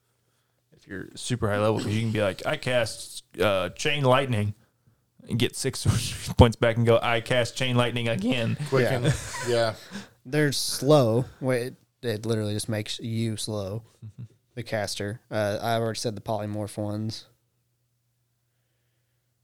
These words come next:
Speaker 3: Can't, there's a resilient spear one.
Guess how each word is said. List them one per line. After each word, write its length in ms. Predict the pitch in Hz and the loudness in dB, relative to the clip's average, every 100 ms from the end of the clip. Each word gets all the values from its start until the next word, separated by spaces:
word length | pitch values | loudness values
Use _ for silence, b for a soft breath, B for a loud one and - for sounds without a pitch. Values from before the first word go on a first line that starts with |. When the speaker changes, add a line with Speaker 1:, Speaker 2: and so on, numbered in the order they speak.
| _ _ _ _ - | _ _ _ _ -8
Speaker 3:
Can't, 200 | 131 120 - | -2 -2 0
there's 240 | 131 117 | 0 0
a 240 | 113 107 - | 0 -2 -4
resilient 560 | 151 127 120 113 117 | -4 0 0 0 -2
spear 380 | 101 - 110 104 | -6 -6 -6 -4
one. 480 | 101 98 107 107 110 | -4 -4 -4 -4 -6